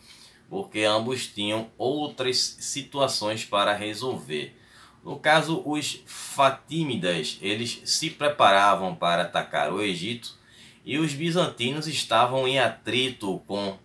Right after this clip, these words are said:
os alemães do imperador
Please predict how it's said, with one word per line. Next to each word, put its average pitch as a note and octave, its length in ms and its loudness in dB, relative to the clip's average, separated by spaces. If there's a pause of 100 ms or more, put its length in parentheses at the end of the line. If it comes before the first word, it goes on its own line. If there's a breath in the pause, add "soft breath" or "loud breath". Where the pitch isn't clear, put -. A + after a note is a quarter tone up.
os G2 480 -4
alemães G#2+ 920 4 (280 soft breath)
do F#2+ 220 -6
imperador G2 720 2